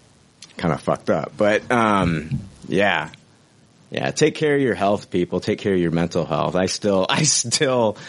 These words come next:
there's still things that I need to do, but, um, definitely take care of yourselves. I w-, I w-, I think, um, a, lo-, a lot of, like, what has helped, I think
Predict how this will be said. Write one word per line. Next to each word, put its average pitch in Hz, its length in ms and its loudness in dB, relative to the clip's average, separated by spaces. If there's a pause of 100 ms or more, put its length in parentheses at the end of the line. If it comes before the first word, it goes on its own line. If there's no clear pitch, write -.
(300)
there's 117 220 0
still 117 260 2
things 95 360 0
that 95 120 2
I 92 160 4
need 95 300 0
to 90 80 0
do, 80 500 0 (100)
but, 82 400 0
um, 80 420 0 (120)
definitely 98 320 -2
take - 220 -2
care 85 240 2
of 78 100 -2
yourselves. 80 600 0 (380)
I 101 80 -2
w-, 101 240 2
I 113 120 2
w-, 131 180 2 (320)
I 131 120 2
think, 123 400 -2
um, 95 540 2 (300)
a, 107 80 2
lo-, 107 180 2
a 113 100 0
lot 113 320 2
of, 107 120 0
like, 98 320 0 (100)
what 107 260 0
has - 460 -4
helped, 110 480 0
I 104 100 2
think 139 200 -2